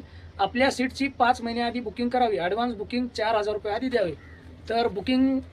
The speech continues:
सुरू झालेली आहे दिवाळीच्या पिरियडमध्ये. ही धम्मसहल, धम्मयात्रा जी काढण्यात येत आहे, तर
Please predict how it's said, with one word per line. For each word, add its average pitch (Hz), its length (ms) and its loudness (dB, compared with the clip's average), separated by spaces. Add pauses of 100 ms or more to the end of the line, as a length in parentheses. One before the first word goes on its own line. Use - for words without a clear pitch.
सुरू 240 220 0
झालेली 240 320 6
आहे 240 120 4
दिवाळीच्या 220 400 0
पिरियडमध्ये. 220 420 -2 (400)
ही 240 80 -2
धम्मसहल, 226 500 2
धम्मयात्रा 214 480 -2
जी 208 120 -2
काढण्यात 214 400 -4
येत 220 160 0
आहे, 208 160 2 (440)
तर 247 280 6